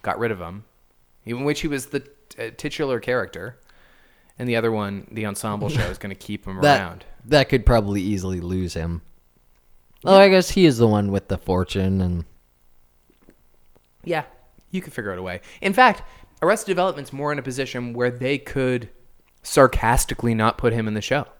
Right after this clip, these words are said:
Speaker 2: Mm.
Speaker 1: They could wink at it.
Speaker 2: One hundred percent.
Speaker 1: You know, and Transparent doesn't really have that, that liberty.
Speaker 2: What if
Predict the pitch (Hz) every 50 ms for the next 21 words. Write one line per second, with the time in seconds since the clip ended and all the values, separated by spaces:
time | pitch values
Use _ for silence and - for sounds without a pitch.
0 | - - 175 208 214 151 113 92 - _ _ - 147 151 147 - 143 123 127 151
1 | 175 - - 78 - - 92 92 - - _ _ _ _ _ _ _ _ _ _
2 | - 120 135 127 123 120 104 95 87 - 87 - - 71 - - - _ _ _
3 | 107 104 98 98 117 139 139 131 117 - 139 131 - - 110 92 87 85 - 90
4 | 90 87 - 85 87 82 80 85 87 104 - - - _ _ _ _ _ _ -
5 | 101 92 95 92 90 101 98 101 107 _ _ _ _ _ _ _ _ _ _ _
6 | _ _ 64 _ _ _ _ _ _ _ _ _ - - 147 170 175 156 147 143
7 | - - -